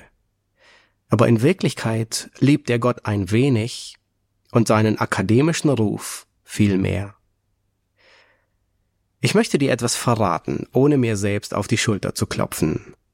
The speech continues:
Die herrschende Disziplin in der Welt in Bezug auf die Fragen des Lebens auf diesem Planeten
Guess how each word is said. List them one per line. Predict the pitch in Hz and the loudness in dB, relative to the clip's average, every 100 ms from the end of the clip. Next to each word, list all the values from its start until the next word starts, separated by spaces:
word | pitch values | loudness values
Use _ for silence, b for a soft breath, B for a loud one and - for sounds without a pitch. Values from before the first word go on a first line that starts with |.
| _ _ b b b b b b - | _ _ b b b b b b 2
Die | 120 | 2
herrschende | 135 196 190 190 151 | 4 0 0 0 0
Disziplin | 120 - - 110 123 131 151 147 | -2 -4 -4 -2 2 2 2 0
in | 113 | 0
der | 104 92 95 | 0 -2 0
Welt | 98 120 127 | 0 0 0
in | 123 107 | 0 0
Bezug | 101 - - | 0 0 0
auf | 113 - | 0 -2
die | 107 | -4
Fragen | - 98 101 123 110 | -2 0 2 2 0
des | 101 - | 0 0
Lebens | 92 110 127 131 - | 2 2 2 0 -2
auf | 110 - | -2 2
diesem | 113 107 | 4 4
Planeten | - 101 95 104 127 110 113 | 2 2 4 2 0 0 -2